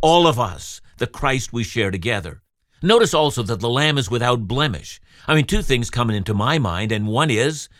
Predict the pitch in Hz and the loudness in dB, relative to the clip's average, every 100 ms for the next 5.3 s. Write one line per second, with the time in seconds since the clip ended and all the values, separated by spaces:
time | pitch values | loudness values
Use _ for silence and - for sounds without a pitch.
0 | - - 135 139 156 135 135 127 196 - | -8 0 2 4 4 4 2 4 2 2
1 | 117 135 127 147 151 143 98 120 151 131 | -2 -2 0 0 0 -2 -2 0 0 0
2 | 117 110 104 92 98 98 135 - 147 143 | -2 -2 0 0 -2 -2 -4 0 2 2
3 | 131 165 156 - - - 131 123 - 143 | 2 0 0 -6 -18 0 0 2 0 0
4 | 135 120 117 120 - 147 160 - 170 165 | -2 -2 -2 -2 -6 -6 -8 -6 -6 -4
5 | 165 165 - | -8 -14 -20